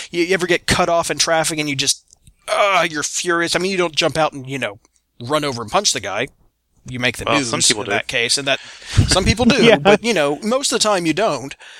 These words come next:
Speaker 1: But that seeing red anger, that's, that's what wrath is.
Speaker 2: I was gonna say, um,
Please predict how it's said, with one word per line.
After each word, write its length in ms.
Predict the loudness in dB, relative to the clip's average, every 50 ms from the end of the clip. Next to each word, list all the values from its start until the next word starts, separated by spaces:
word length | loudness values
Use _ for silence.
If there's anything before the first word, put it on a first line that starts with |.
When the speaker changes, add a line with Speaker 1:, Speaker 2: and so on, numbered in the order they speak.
| -20 -20 _ _ _ _ _ _ _ -6
Speaker 1:
But 200 | 0 0 0 2
that 180 | 2 0 0 0
seeing 540 | 0 0 0 0 0 0 0 -2 0 0 0
red 220 | 0 2 2 2
anger, 520 | 2 0 0 -2 -2 -4 -4 -2 -4 -8 -10 -10 -6 0
that's, 480 | 0 0 0 2 0 0 0 2 0 -2 -4 _ _ _ 0
that's 220 | 0 0 0 0 -2
what 140 | -2 -2
wrath 300 | 0 0 0 0 0 -2 -6 -8 -6
is. 180 | -2 -2 -2 -2 -4 _ _ _ _ _ _ _
Speaker 2:
I 100 | -4 -4
was 120 | -4 -2 0
gonna 200 | 0 0 2 2
say, 340 | 2 2 2 2 2 2 2
um, 400 | 2 2 2 0 0 -4 -12